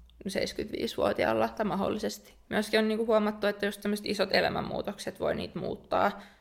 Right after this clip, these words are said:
kun lasten syntymät tai jotkut kriisit, onnettomuudet, sairastumiset, jotkut tavallaan, mikä ehkä niinku avaa sun silmiä. Toki myöskin,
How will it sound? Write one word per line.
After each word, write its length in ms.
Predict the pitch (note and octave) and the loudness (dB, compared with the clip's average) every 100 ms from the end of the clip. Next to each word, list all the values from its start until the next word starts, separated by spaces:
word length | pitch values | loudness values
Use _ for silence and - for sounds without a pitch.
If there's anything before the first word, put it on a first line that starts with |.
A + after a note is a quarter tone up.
| _ | _
kun 220 | - E3 F#3+ - - _ - _ - - | -8 -6 -6 -12 -20 _ -20 _ -2 2
lasten 460 | G3 G3 - F#3+ | 2 2 2 2
syntymät 640 | G#3 F#3 F#3 F#3 F#3 F#3+ - | 4 2 2 0 0 -4 -2
tai 180 | G3 F#3+ | 0 0
jotkut 220 | G3 A3+ | -2 -6
kriisit, 540 | - F3 F3 F#3 F#3 | 0 2 2 0 -2
onnettomuudet, 760 | - E3+ F3+ - - F#3 F#3+ - | -2 -2 -4 -6 -4 -2 -2 -2
sairastumiset, 920 | F3+ F3+ F#3+ F#3+ - F#3 G3 F#3+ F#3+ - - - | 0 2 0 -4 -4 -2 -2 -4 -6 -18 -10 0
jotkut 220 | G3+ G#3 | 2 4
tavallaan, 340 | F#3 E3+ F3 | 4 4 2
mikä 240 | E3+ F3+ E3 | 0 0 0
ehkä 200 | F#3 - | 0 -2
niinku 300 | E3 E3+ E3+ | -4 -2 0
avaa 260 | E3+ F3 D#3+ | 2 4 4
sun 200 | - F3 | 2 -2
silmiä. 440 | E3+ F3+ - D#3 - - - _ _ _ _ _ - - - - | -2 -2 0 -2 -4 -10 -20 _ _ _ _ _ -20 -20 -20 0
Toki 260 | - F#3 G#3+ | 2 4 4
myöskin, 560 | F#3+ F#3+ - F3+ F3 | 4 2 0 -2 -2